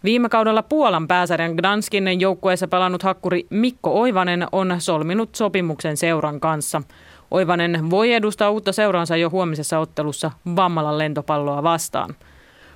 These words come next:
Puolan pääsarjan lisäksi Oivasella on kokemusta myös Turkin pääsarjasta.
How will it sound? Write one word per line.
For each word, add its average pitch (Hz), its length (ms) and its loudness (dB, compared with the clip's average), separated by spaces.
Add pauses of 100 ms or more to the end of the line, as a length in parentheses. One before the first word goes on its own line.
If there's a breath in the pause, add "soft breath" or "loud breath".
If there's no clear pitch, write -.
(140 loud breath)
Puolan 202 340 4
pääsarjan 233 420 4
lisäksi 214 340 0
Oivasella 180 600 2
on 220 300 2
kokemusta 214 600 0
myös 214 280 0
Turkin 180 540 -2
pääsarjasta. 160 760 0